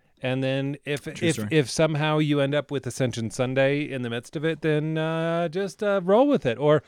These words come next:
Speaker 2: You
Speaker 1: fly
Speaker 2: mean if
Speaker 1: with
Speaker 2: you
Speaker 1: it.
Speaker 2: end up with the seventh Sunday of Easter?
Speaker 1: Seventh Sunday of Easter, dude.
Speaker 2: Is it the
Speaker 1: I
Speaker 2: sixth or the seventh?
Speaker 1: Seventh.
Speaker 2: Seventh.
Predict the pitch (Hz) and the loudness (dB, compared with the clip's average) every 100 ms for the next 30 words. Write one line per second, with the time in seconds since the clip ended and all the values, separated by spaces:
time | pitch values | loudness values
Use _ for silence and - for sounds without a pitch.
0 | _ - 170 196 196 247 208 180 175 165 | _ -4 0 4 6 6 8 8 8 6
1 | 156 - 143 120 123 - 123 110 - 113 | 4 4 0 -2 -2 2 2 0 -8 -8
2 | 104 92 85 80 - - _ _ _ _ | -6 -6 -6 -8 -14 -20 _ _ _ _
3 | 131 117 - - 127 - 113 175 180 - | -8 -6 -8 -14 -16 -8 0 0 2 2
4 | 170 151 127 143 143 139 113 131 165 196 | 4 4 2 -2 -2 -4 -2 0 2 0
5 | 151 226 226 - 143 - 117 90 - - | 2 2 2 0 -4 -4 -4 -6 -14 -12
6 | - 120 104 95 _ - - 143 113 104 | -6 -4 -4 -8 _ -10 -4 -4 -4 -8
7 | - - | -8 -10